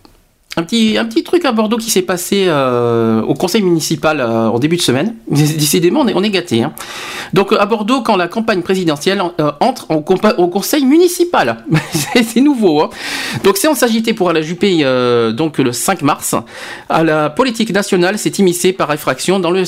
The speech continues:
débat local. Ils se sont mis à deux pour lui faire prendre la mouche, la grosse colère, mâchoire crispée et poing fermé. Alain Juppé est pourtant décidé à ne pas mélanger politique nationale et conseil municipal de Bordeaux, a menacé le socialiste Jacques Respaud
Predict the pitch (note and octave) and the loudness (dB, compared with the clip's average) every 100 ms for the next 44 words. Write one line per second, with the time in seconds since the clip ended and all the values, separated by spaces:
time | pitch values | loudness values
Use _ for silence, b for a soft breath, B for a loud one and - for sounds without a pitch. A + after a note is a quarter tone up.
0 | - D#3 F3 C#4+ F#3 - - G2+ G#2 - | 0 0 0 0 -2 -2 0 -2 -4 -8
1 | _ - B B B B - G3 B3 B3+ | _ -18 B B B B 0 2 2 0
2 | B3 A3+ D3+ C#3 A3+ E4 - F3+ E3+ - | 0 0 0 2 0 0 -2 0 0 0
3 | D#3+ B2 - G#3 D3+ A#2 G#2 A#2+ F#3+ E4 | -2 -2 -2 0 0 0 -2 0 0 0
4 | - D4+ - C#3+ C3+ F#3 A#3+ - C#3+ B2+ | -4 -6 -2 -2 0 -2 -2 0 0 0
5 | A2+ F3 G3 C#3+ A2+ - F#3+ - - G3 | 0 -2 -2 0 -2 -2 -4 0 2 2
6 | - A#2 - A#3 A3+ D4 G3+ C3 - B | 0 -4 -2 -2 -2 -2 -2 -4 -6 B
7 | B B B - G3+ B3 G#3+ A3 A3+ F3+ | B B B 0 2 2 0 0 2 0
8 | D3+ F3 - C3+ D3 A3 - B2+ E3+ G3 | 0 -2 -2 -2 0 0 -2 2 2 0
9 | C#3 A#2+ G#3 E3+ B2+ A#2+ A#2+ A#3+ A3+ D#3 | -4 -2 0 0 -2 -2 0 0 -2 -2
10 | C#3+ C#3 C#3+ C3+ A2+ G#2+ F#3+ F3 C#3 B2 | -2 0 0 2 0 -2 0 2 2 0
11 | A2+ - G#2 A2+ F3+ A#2+ A#2 D3 F3+ E3 | 0 -2 -2 0 -2 -2 0 0 2 0
12 | G3 G#3 F#3 F3 C#3 - A3 F#3+ C#3 - | 0 0 2 0 0 0 0 0 -2 -2
13 | A#2 A2 G#3 - - A2+ A2 G#3 - C#3 | 0 0 -2 -2 -2 -2 -2 -4 -2 0
14 | E3+ | -2